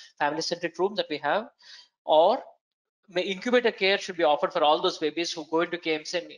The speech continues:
come out of K M C and then go into, uh, uh, incubator. So a lot of changes are happening to our day-to-day practices as compared to what we normally used to do before the pandemic.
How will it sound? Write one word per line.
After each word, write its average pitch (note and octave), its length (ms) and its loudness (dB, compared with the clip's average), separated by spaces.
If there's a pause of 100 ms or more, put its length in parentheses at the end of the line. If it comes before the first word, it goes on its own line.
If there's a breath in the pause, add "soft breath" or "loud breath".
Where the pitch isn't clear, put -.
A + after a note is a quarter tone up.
(100)
come E3+ 160 2
out F#3 120 4
of F3+ 120 -4
K D#3 120 -4
M D3 120 -8
C E3 220 -6
and D3 160 -2
then D#3 180 -6
go C#3 80 -4
into, C3+ 360 -6
uh, B2 360 -2 (340)
uh, B2+ 280 0 (120)
incubator. C3+ 420 -10 (1160)
So F#3+ 360 0
a G3 40 -6
lot G3+ 180 6
of A3+ 100 -4
changes A#3 520 0
are F3 220 0 (140)
happening G#3+ 500 -4 (320)
to E3+ 100 2
our D3+ 120 2
day-to-day F3 400 0
practices F3 600 -6
as D3+ 140 -10
compared D#3+ 300 -2
to D#3+ 60 -6
what D3 180 2
we D#3+ 80 -6
normally D#3 360 2
used D#3+ 120 -2
to D#3+ 60 -8
do D3+ 80 -6
before C#3 240 -6
the B2 80 -4
pandemic. B2 400 -12